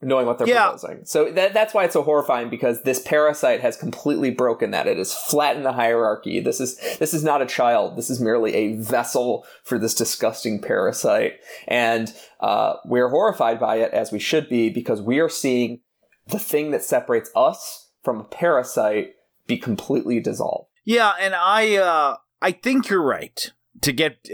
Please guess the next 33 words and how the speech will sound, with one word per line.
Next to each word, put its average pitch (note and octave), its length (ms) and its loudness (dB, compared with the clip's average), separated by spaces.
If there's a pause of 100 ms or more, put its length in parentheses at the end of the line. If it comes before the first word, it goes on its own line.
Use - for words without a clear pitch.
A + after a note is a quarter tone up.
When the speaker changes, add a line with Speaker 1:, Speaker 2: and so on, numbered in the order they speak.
(120)
Speaker 2:
besides E3 400 0
the D#3 60 -18
fact C#3+ 220 0
that C#3 80 0
obviously C3 320 0
that B2+ 180 2
is B2+ 140 2
the - 60 -2
most A#2+ 220 0
horrifying G#2 540 -2
scene G2 300 0
in F#2+ 100 0
the G2 80 0
movie, C3+ 400 0
it's - 300 -2 (580)
very D#3+ 360 0
uncomfortable G#2 560 -4
to D#2+ 60 -6
watch. D#2+ 500 -6 (500)
Uh, F#2 340 0 (140)
Speaker 1:
<laughs> - 120 -20
It's - 140 -2
Speaker 2:
it's - 200 -2
meant B3 200 2
Speaker 1:
so F3 100 0
Speaker 2:
to D3 60 2
be. D3 60 2
Speaker 1:
uncomfortable. D#3+ 420 -2
Speaker 2:
It's, A3 180 0
it's, - 80 -14
yeah, E3+ 260 0
it's, - 180 -2
it's, F3+ 200 0